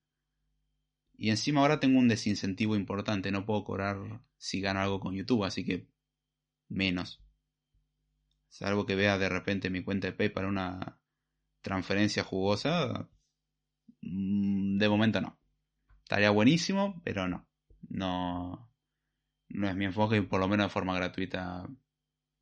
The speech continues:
no, no me reditúa todo el esfuerzo que tengo que poner al respecto. Yo lo hago con gusto, la verdad. Yo lo disfruto como disfruto hacer el podcast.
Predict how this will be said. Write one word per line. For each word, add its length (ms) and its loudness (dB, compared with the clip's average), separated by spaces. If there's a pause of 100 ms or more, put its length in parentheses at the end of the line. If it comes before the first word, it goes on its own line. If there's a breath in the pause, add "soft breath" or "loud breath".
(240)
no, 160 -4
no 140 4
me 100 8
reditúa 800 2
todo 260 8
el 80 6
esfuerzo 540 2
que 80 -4
tengo 180 -4
que 80 -4
poner 160 -4
al 60 -6
respecto. 300 -4
Yo 160 0
lo 80 6
hago 160 4
con 140 2
gusto, 260 0
la 60 -6
verdad. 160 -4
Yo 140 -2
lo 60 6
disfruto 360 2
como 220 -2
disfruto 300 -2
hacer 160 -2
el 80 -6
podcast. 440 -8